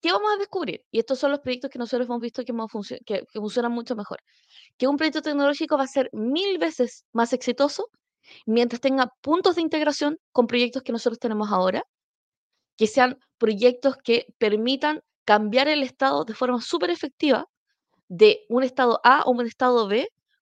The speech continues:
con proyecto, con, con elementos simples. Y que sobre todo los proyectos tecnológicos más exitosos son aquellos que incorporan un elemento que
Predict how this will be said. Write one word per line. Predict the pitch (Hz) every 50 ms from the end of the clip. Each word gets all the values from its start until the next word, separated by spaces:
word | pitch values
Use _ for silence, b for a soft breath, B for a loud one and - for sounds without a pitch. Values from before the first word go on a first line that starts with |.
| _ -
con | - 220 214
proyecto, | 214 233 240 247 247 - - 214
con, | - 208 202 202 - -
con | - 214 208 208 - -
elementos | 220 208 214 214 233 247 262 254 277 247
simples. | - - 262 220 208 - - - - _ b b b b b b
Y | - 226
que | 208 240
sobre | - - 247 233 233
todo | 233 302 330
los | 339 -
proyectos | 349 320 - 339
tecnológicos | - 311 311 311 285 254 226 196
más | 190 208 247 311
exitosos | - - 370 - 359 359 - 359 -
son | - 294 285
aquellos | 277 - 285 285 285 -
que | - 277
incorporan | 247 240 - 214 202 - _ - 294 330 370 392 381
un | 381 359
elemento | 359 330 320 320 320 339 349 370 - - 453 571 _ _ _ _ _ _ _ _ _ _ _
que | - 254 247 - -